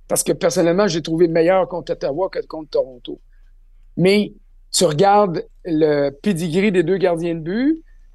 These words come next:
euh, tu regardes un gardien de but qui est assuré d'avoir sa place pour défendre les couleurs des États-Unis, euh, au tournoi des Quatre Nations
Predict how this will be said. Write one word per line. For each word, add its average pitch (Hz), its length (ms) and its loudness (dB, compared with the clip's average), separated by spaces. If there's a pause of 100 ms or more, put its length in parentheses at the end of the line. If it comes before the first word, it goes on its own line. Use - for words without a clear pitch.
euh, 151 340 4
tu 151 180 -4
regardes 180 520 2
un 190 160 -4
gardien 175 380 -2
de 160 60 -8
but 196 200 -6
qui 175 280 -2
est 170 80 -6
assuré 190 440 2
d'avoir 165 300 4
sa 165 180 0
place 190 460 -4 (220)
pour 185 140 4
défendre 190 340 2
les 170 80 2
couleurs 185 280 4
des 165 200 -4
États-Unis, 170 680 -4 (260)
euh, 156 320 4
au 185 120 4
tournoi 180 320 2
des 175 120 4
Quatre - 220 -2
Nations 165 520 -4